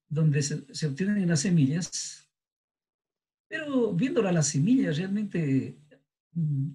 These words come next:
en su estructura física, en su estructura, tal vez su tamaño, su color, etcétera, eh, no nos dice mucho. Yo creo que es necesario de que nosotros hay que considerar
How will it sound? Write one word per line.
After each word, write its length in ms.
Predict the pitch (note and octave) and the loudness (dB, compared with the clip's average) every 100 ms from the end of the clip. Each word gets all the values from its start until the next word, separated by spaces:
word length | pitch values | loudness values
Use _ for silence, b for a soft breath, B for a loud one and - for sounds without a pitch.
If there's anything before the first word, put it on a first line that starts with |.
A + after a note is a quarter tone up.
| - _ - | -12 _ -2
en 240 | C#3+ F3+ | 2 2
su 140 | - | 0
estructura 480 | D3+ - C3 G3 E3+ | -2 -2 -6 -4 -6
física, 840 | - D#3+ F#3+ D#3+ - B2+ - B2+ C3 | -2 0 0 0 -4 -8 -8 -6 -4
en 120 | C#3+ | -4
su 140 | C3+ | -4
estructura, 920 | C3+ - A#2+ - E3+ E3 C#3 B2 - | -6 -8 -12 -8 -2 0 2 -2 -6
tal 160 | - C#3+ | -6 -2
vez 140 | D#3 | 0
su 140 | - C3+ | -2 -4
tamaño, 580 | B2 G2 G#2+ D#3 E3+ - A#2+ | -6 -6 -6 -2 0 -2 -6
su 220 | - C3 | -12 -12
color, 200 | C#3 E3 | -6 -6
etcétera, 720 | E3 F#3+ F#3 - - D3 C3+ - _ _ _ _ | -4 -6 -8 -12 -6 -4 -4 -10 _ _ _ _
eh, 720 | - D3+ D3 D3 D3 D3+ - - _ - | -2 0 2 0 -2 -6 -10 -12 _ 0
no 240 | F#3 A3+ | 4 4
nos 140 | C4 G3+ | 2 2
dice 280 | A#3+ F3 - | 2 2 0
mucho. 320 | - - F#3 C#3 b b _ | -2 -2 -4 -10 b b _
Yo 140 | F#3+ G3 | -6 -2
creo 180 | B3 A#3+ | -2 0
que 120 | A#3+ | -2
es 80 | G#3+ | 0
necesario 640 | E3+ D3 - F#3+ G#3+ F#3+ | 0 0 -2 0 0 0
de 240 | D#3 D3 C#3 | -2 -4 -2
que 80 | |
nosotros 460 | C3+ C3+ F3+ F3 E3+ | -2 -4 -4 -6 -4
hay 160 | F3+ - | -6 -6
que 120 | C3 | -10
considerar 460 | - C3 C3+ E3+ | -4 -2 0 -2